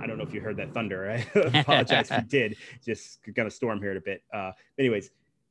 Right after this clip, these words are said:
Speaker 1: information is so readily available now for such a low cost. It used to be hidden behind private school tuitions and all these things, but now you have the internet and it's proliferated everywhere. And so you're seeing these children today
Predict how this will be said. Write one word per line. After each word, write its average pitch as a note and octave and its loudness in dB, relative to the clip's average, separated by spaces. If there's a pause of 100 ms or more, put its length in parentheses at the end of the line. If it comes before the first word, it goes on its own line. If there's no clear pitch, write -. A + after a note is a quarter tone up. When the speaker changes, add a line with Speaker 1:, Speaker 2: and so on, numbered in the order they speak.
(140)
Speaker 1:
information D#3 2
is B2 -2
so C3+ 2
readily B2 2
available A2 0
now G2+ -4
for G2+ -6
such - -6
a A#2 0
low G#2+ -4
cost. - -12
It A2 -10
used C3 -4
to C#3+ -2
be C3 2
hidden A#2 -2
behind G#2 -4
private A2 -6
school A2 -6
tuitions G#2 -6
and A#2 -4
all A2 -4
these A2+ -8
things, A#2+ -8
but G#2+ -6 (300)
now D#3+ -2
you F3+ 0
have D3+ 2
the C3 2
internet A#2 2
and A2 -4
it's G#2+ -8
proliferated A2 0 (320)
everywhere. A#2+ 0
And G2+ -6
so C#3 -2
you're A#2 -2
seeing A#3 0
these C3 0
children - -4
today F#2+ -14